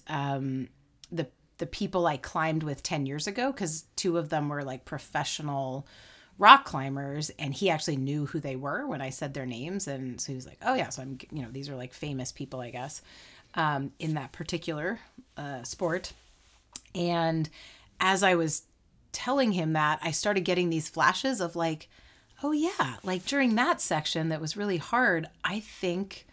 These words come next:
those professional climbers ferried our backpacks for us,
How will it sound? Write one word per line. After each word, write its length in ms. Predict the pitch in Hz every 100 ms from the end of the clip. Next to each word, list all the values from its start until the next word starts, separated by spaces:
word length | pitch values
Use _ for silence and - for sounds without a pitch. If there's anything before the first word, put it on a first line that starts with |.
| - - _ _ _
those 240 | - 175 165
professional 580 | - 185 175 165 190 165
climbers 560 | - 196 202 165 151
ferried 600 | - - 156 175 180 180
our 160 | 165 156
backpacks 580 | 151 - - 160 151 -
for 320 | - 190 180
us, 320 | 139 - -